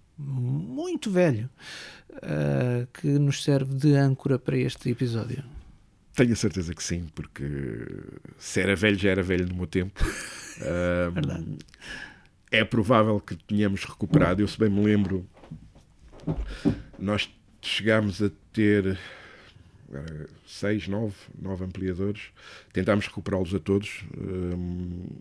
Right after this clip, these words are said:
Speaker 2: isso eram investimentos já existentes. Comprámos alguns, mas essencialmente, eh, melhorámos, trabalhámos nas peças. Portanto, sim, de certe-, tive contacto com ele. Tra-, toda a gente que lá passou usou esse. Ah, depois, quando comprámos len-, lentes, eh, melhores, eh, fomos, eh,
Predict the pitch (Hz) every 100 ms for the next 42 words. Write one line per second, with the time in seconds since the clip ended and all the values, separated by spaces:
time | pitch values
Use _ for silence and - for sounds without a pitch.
0 | - 104 117 95 90 82 82 80 73 -
1 | 76 90 - 90 92 85 82 - 76 76
2 | 82 92 95 101 95 82 90 95 - -
3 | - - 92 87 90 87 - 95 85 82
4 | 78 80 - 76 - - - - - -
5 | 127 120 120 101 - 82 - - 98 78
6 | - 85 85 80 - 87 80 78 82 -
7 | - 82 80 82 78 - 85 78 76 -
8 | 80 82 80 78 85 85 - - - -
9 | - 87 78 - - - - - - 80
10 | 82 80 92 - 92 95 92 92 92 -
11 | 90 92 - 98 95 90 - - - 95
12 | 87 87 90 92 87 87 87 92 82 82
13 | - 80 80 - 156 - 69 - -